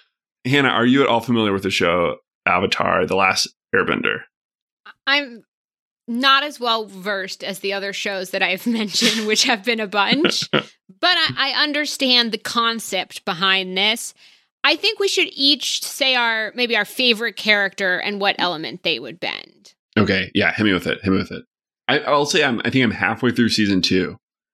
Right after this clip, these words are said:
Speaker 1: I'm, I'm a, a big fan. I don't, I think Aang is in a snowy place somewhere, so that should tell you all you need to know, Lucy. <laughs> I will say, I think, uh,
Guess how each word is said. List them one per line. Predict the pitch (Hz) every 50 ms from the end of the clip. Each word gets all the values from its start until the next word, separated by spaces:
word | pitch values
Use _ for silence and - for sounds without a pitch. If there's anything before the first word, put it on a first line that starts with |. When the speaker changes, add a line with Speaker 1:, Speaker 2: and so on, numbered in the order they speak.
| _ _ -
Speaker 1:
I'm, | 110 110 113 113 - _
I'm | 104 101 101 95 95 92 - _ _ _ _
a, | 98
a | 92 - _ _ -
big | 123 131 123 123
fan. | - 120 104 95 92 92 87 92 95 95 - _ _ _ _ _ _ _ _ _ _ _ _ _ _ _ -
I | 135
don't, | 170 214 247 254 247 -
I | - 165
think | - 254 262 247 - -
Aang | - 135 151 165 180 180
is | 170 175 170 156 139 131
in | - - 160 175 185 190 185 190 175 170 - _ _ _ _ _
a | - 170
snowy | 165 - - 202 202 208 202 180 143
place | - - 120 104 95 95 -
somewhere, | - 104 104 101 98 95 92 90 90 92 95
so | - - - 120 113 113 110 107 110 107 98 - _ _ _ _ _ _ _ _ _ _ _ _ _ _ -
that | - 117 131 156 156 -
should | - 120 95
tell | - 110 101 101 101
you | 104 107 101 95 87 80 - - -
all | - 107 127 147 190 196
you | 143 120 127 151 175
need | 165 170 175 170
to | 190 190
know, | 170 - 73 69 - - - -
Lucy. | - 101 120 - - 233 247 285 277 - - - - _ _ _ _
<laughs> | _ _ _ _ _ _ _ _ _
I | - 135 160
will | 190 196 185
say, | - - 143 139 135 135 127 120 - -
I | 120 123
think, | 123 127 143 139 127 127 -
uh, | 127 123 123 123 123 123 123 120 117 113 120